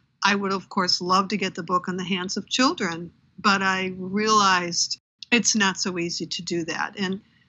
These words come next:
it takes a while, and it takes a while to get an agent or to get an editor's attention. And then it could, you never know, a lot of it's serendipity.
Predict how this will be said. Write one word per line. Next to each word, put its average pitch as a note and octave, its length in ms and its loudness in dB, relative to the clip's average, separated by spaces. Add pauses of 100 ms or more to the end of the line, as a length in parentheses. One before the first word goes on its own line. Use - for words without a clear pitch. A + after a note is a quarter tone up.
(160)
it A#3 140 4
takes C#4 280 4
a C#4 60 4
while, C4 420 4
and F#3 200 -6 (400)
it G#3+ 160 -6 (100)
takes G3+ 240 -2
a G3+ 60 -4
while F3+ 160 2
to F3+ 80 -6
get E3+ 140 -4
an D3+ 180 -4
agent B3 520 4
or F3+ 140 2
to E3+ 140 -8
get E3+ 160 -2
an E3+ 80 -2
editor's F3+ 440 -4
attention. A3+ 800 0 (720)
And G3+ 180 4
then F3+ 440 0 (400)
it F#3+ 160 4
could, F#3+ 200 -4
you G3 140 -4
never G#3 300 4
know, C4 260 8
a - 20 0
lot F#3+ 220 4
of G#3+ 100 -2
it's - 220 -2
serendipity. G#3+ 720 -4